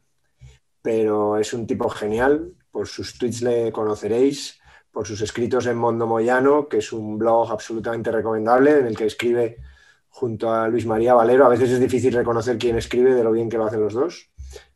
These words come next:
Luis María Valero es el que escribió Sed en la Condomina, que es el, el libro del cao del Real Murcia.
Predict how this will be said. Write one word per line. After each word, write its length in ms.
Luis 140
María 220
Valero 240
es 80
el 100
que 60
escribió 360
Sed 220
en 100
la 120
Condomina, 420
que 80
es 120
el, 280
el 160
libro 240
del 160
cao 280
del 120
Real 220
Murcia. 420